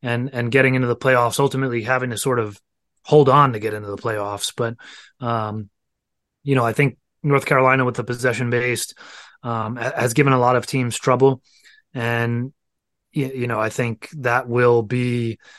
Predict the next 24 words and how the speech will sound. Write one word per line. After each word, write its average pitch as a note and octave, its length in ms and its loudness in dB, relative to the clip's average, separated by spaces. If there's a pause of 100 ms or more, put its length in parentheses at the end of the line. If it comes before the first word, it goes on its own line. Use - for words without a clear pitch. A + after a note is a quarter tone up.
(200)
um, A2 720 -6 (920)
a-, D3+ 200 -10
again, B2+ 380 2
does A#2 180 -2
that, C#3+ 280 0
does A#2+ 180 -4
that C#3+ 180 0
play C3+ 400 2
in B2+ 720 -6
sort C3 260 -2
of A#2 60 -2
knockout B2 440 0
football A#2+ 360 -2
here A#2+ 260 2
where, A2+ 380 0 (540)
you C3 120 -2
know, A2 120 -2
you've A2+ 220 -6
got A#2+ 220 2
a, B2 200 2
a A#2+ 40 -2
Gotham C3+ 420 2
team C3+ 320 -2
that B2 200 -2